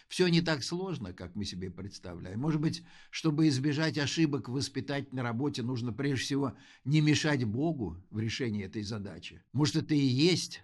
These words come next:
тот алгоритм, к которому, в котором порождаются Ломоносовы, Менделеевы, а в качестве самой большой ошибки воспитательного процесса, может, следует признать факт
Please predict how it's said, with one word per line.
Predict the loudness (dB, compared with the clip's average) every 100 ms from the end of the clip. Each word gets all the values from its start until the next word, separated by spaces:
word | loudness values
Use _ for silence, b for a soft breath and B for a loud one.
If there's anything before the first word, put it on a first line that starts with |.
| -6
тот | -6 -2
алгоритм, | -4 -2 -2 -2 -4 -8
к |
которому, | -8 -4 -2 -2 -2 -4 -8 b b b b _ _ _
в | -4
котором | -2 0 0 0
порождаются | 0 0 0 -2 -2 2
Ломоносовы, | 2 4 2 0 -4 -8 -6 -2
Менделеевы, | 0 2 2 2 2 0 -4 -8 -8
а | -8
в |
качестве | -2 -2 0 -2 -2 B B B B _ -10
самой | -6 -4
большой | -4 -4 -4 -4
ошибки | -4 -6 -6 -4
воспитательного | -4 -6 -8 -6 -6 -6 -6
процесса, | -6 -6 -6 -6 -4
может, | -4 -4 -8
следует | -8 -4 -2 -4 -4
признать | -6 -4 -4 -6 -6
факт | -6 -6 -10